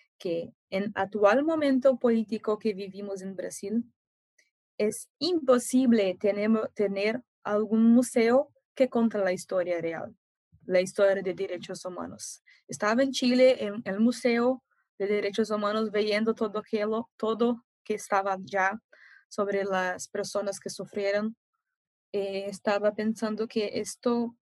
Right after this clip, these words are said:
en actual conjuntura política en Brasil es, es, es imposible. Porque acá en Brasil también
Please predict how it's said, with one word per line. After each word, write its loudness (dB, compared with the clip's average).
en -6
actual -4
conjuntura -2
política -4
en -6
Brasil -2
es, -8
es, -18
es 0
imposible. -8
Porque -4
acá 0
en -2
Brasil 2
también 0